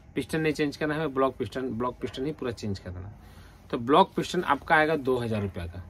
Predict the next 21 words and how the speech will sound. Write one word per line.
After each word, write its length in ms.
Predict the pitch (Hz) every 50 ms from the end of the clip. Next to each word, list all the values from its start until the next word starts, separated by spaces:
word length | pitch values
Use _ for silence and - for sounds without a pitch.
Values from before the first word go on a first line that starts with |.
| - - - - - - - - - - -
ठीक 140 | - 135 -
है, 160 | 131 98 101 - - - - - - -
हीरो 280 | - 120 127 131 139 123
की 200 | 107 - 101 92 117 - 98
दो 180 | 120 147 147
हज़ार 220 | 135 135 135 139 139
रुपये 180 | 139 135 131
की 60 | 139
ब्लॉक 260 | 139 120 127 127 123 123 - -
पिस्टन 280 | 135 117 - - 139 143
आएगी। 240 | 139 143 151 196 - - - - - - - - - - - -
उसमें 300 | 139 147 - - 175 175 180
से 120 | 170 -
आपका 340 | 180 - 143 143 - - 160
ये 180 | 156 156 160 151
जो 100 | 156 147 - -
पिस्टन 280 | 147 - - - 170
का 120 | 160 165 151
रेट 220 | 135 135 127 117
है 60 | 170
ना, 180 | 196 202 -